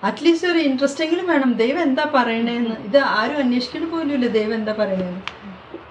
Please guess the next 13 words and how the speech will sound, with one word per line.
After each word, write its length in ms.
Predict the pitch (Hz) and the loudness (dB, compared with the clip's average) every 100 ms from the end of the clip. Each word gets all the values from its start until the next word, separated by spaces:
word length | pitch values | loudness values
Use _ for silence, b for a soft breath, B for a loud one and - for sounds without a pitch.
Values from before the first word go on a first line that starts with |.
| - - 233 | -20 0 4
ഒരു 140 | 277 | 6
സിറ്റുവേഷൻ 480 | 330 262 277 285 330 | 6 4 4 4 4
വന്ന് 260 | 311 330 | 2 2
തോന്നിയത് 320 | 330 262 233 226 | 4 2 2 2
ചെയ്തു. 640 | 269 220 175 - - 277 | 2 0 -4 -10 -6 -6
ഏ, 20 | 330 - - - - - - - - - - - - - - - - | -6 -14 -20 -20 -20 -20 -20 -20 -20 -20 -20 -20 -20 -20 -20 -20 -2
ഇതൊക്കെ 320 | 208 285 285 320 | 6 6 6 2
ഉണ്ടാക്കിയ 420 | 269 262 254 294 | 2 0 0 -2
സൃഷ്ടാവ് 560 | 285 247 - 311 359 | -2 -2 -2 0 2
എന്താ 260 | 330 294 302 | 2 2 2
പറയണേ? 440 | 285 262 254 254 240 | 2 2 2 0 -2
ഒരു, 160 | 240 294 | -4 -4
ഒരു 420 | 233 247 285 | -6 -6 -6